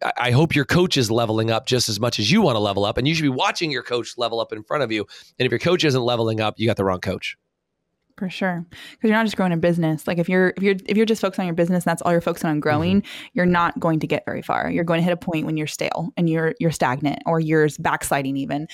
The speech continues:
Speaker 2: Because if you're not growing yourself as a person, because when you bring in people, like, people are coming to work for you to ha-,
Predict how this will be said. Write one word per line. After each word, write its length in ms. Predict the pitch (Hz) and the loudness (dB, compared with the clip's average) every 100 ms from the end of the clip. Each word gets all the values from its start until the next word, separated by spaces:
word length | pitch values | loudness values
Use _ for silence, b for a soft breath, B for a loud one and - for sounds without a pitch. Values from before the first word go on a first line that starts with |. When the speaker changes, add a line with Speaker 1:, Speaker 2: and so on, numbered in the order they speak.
| B B B | B B B
Speaker 2:
Because 460 | 185 175 175 165 160 | 0 2 2 2 0
if 140 | 170 | -2
you're 100 | 180 | 2
not 220 | 180 165 | 0 0
growing 260 | 175 160 160 | 0 2 2
yourself 480 | 143 - - 156 165 | 0 0 0 0 0
as 100 | 156 | -4
a 40 | |
person, 720 | - - 160 156 214 214 226 | -6 -2 -2 0 0 4 4
because 240 | 226 190 180 | 2 0 0
when 80 | 190 | 4
you 180 | 214 | 2
bring 200 | 214 208 | 2 0
in 120 | 202 175 | 0 -2
people, 260 | - 196 165 | -4 -2 -2
like, 100 | 165 | -2
people 200 | 214 208 | -2 0
are 20 | |
coming 160 | 202 | 0
to 60 | 170 | 2
work 160 | 165 170 | 0 0
for 100 | 165 | 0
you 120 | 156 | 0
to 40 | |
ha-, 140 | 156 | -2